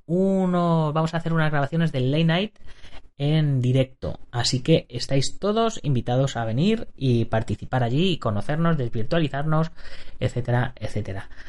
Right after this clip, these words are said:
Así que, pues lo dicho, ya poquito, poquito me queda por decir, más que mencionar, como siempre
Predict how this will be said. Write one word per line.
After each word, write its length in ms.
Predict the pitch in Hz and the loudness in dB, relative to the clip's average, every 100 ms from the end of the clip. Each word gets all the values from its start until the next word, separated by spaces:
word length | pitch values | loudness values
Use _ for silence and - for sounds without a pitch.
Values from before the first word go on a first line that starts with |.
| - - - - | -14 -16 -18 -8
Así 280 | 117 113 135 | -4 -2 -2
que, 760 | - 156 151 143 131 123 117 - | -2 0 2 2 2 0 -2 -2
pues 180 | 127 127 | -4 0
lo 60 | |
dicho, 220 | 156 156 151 | 0 0 0
ya 340 | 139 160 165 | 2 0 -2
poquito, 1000 | - - 165 175 170 160 151 147 127 - - | -6 -10 -4 0 2 2 0 0 -2 -4 -4
poquito 300 | 131 160 156 | -4 -2 -2
me 120 | 139 | 0
queda 640 | 143 139 131 127 120 117 _ | 2 2 4 4 2 0 _
por 440 | - 123 117 117 113 | -2 0 2 2 0
decir, 480 | 113 - 214 233 240 - - - - | -2 2 2 2 -4 -14 -20 -16 -8
más 240 | 135 135 - | -2 0 0
que 280 | 147 143 135 | 0 0 2
mencionar, 480 | 127 123 135 175 - | 0 0 0 0 0
como 200 | 131 117 | 0 0
siempre 540 | 143 147 - 113 | 0 0 2 2